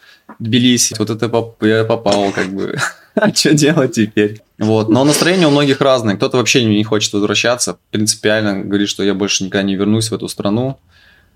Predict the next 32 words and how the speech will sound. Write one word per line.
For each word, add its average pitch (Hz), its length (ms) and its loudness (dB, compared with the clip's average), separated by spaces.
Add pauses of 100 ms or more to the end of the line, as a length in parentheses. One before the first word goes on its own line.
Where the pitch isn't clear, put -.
(200)
А, 98 400 -2
в 101 80 -2
основном 113 320 0
это 110 80 -4
молодые 107 460 2
горячие 104 480 0
головы. 110 460 0 (320)
Ну 98 200 -6
вот, 95 320 -8
э, 90 520 -6 (880)
кто-то 120 320 0
говорит, 104 340 2
что 95 640 -4 (120)
вернусь 104 420 -2
через 104 200 -2
полгода, 110 680 0 (180)
а - 80 -20
кто-то 117 260 0
уже, 101 400 0
ну, 98 160 -6
типа, 98 240 -10
собирается 98 480 -4
обратно, 95 380 -2
потому - 260 -14
что - 160 -16
понял, 113 280 -2
что, - 180 -12
в - 220 -10
принципе, 110 360 -6
пока 104 240 -4
бояться 98 400 -2
нечего. 92 400 -8